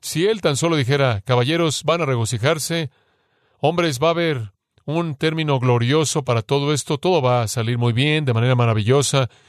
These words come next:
y nunca dijera nada acerca de su tristeza y dolor, podrían haber supuesto o asumido ellos que Él estaba mal,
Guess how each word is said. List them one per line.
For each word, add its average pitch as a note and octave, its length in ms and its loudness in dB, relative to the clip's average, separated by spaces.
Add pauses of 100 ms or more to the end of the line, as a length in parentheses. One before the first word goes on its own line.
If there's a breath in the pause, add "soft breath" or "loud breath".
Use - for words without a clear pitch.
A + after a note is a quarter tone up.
(140 soft breath)
y C3+ 120 -2
nunca F3 260 -2
dijera C#3 380 0
nada C#3 340 0
acerca C3+ 320 -2
de A#2+ 80 2
su A#2+ 140 -2
tristeza A#2+ 600 0
y C3 60 2
dolor, A2 420 2 (380 soft breath)
podrían F3+ 540 0
haber D3 300 0
supuesto C3 800 -2 (460)
o B2+ 100 2
asumido D#3 400 0
ellos C3+ 240 0
que - 80 -4
Él C3+ 80 0
estaba A#2+ 300 0
mal, E3 280 0